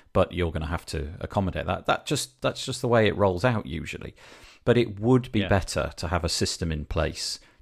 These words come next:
Speaker 1: to, to suck all of this stuff out of the client and to lay it out, primarily just so that you've got a real,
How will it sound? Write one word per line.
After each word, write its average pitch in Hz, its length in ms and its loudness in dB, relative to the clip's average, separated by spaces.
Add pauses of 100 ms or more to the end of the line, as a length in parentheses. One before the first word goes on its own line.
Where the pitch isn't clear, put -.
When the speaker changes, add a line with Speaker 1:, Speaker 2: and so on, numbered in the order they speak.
Speaker 1:
to, 78 600 0
to - 120 -4
suck - 320 0
all 87 140 2
of 78 120 -4
this 85 140 -2
stuff - 300 -6
out - 80 -8
of - 80 -16
the - 40 -18
client 78 320 -4
and 78 200 -6
to 87 120 -2
lay 85 260 4
it 76 100 -2
out, 78 320 -6 (420)
primarily 226 600 2
just 147 200 -6
so 143 80 0
that 135 80 -2
you've 131 140 -2
got 113 140 0
a 113 40 -2
real, 123 380 2